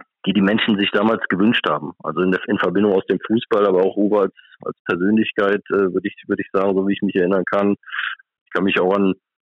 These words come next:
neben den, neben den <laughs> emotionalen Ausbrüchen an der Seitenlinie kann ich mich auch an viele Gespräche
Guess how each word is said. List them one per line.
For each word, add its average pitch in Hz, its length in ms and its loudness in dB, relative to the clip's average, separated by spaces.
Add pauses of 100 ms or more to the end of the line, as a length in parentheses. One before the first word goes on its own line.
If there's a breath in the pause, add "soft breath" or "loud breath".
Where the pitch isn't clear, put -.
(640)
neben 101 460 0
den, 98 360 2
neben 101 260 2
den 117 220 2 (120)
<laughs> - 100 0
emotionalen 107 560 0
Ausbrüchen 113 460 0
an 107 80 2
der 104 120 2
Seitenlinie 107 420 0
kann 107 200 -2
ich 113 60 -10
mich 110 160 -4
auch 101 80 0
an 104 100 -2
viele 107 220 -2
Gespräche 107 480 -2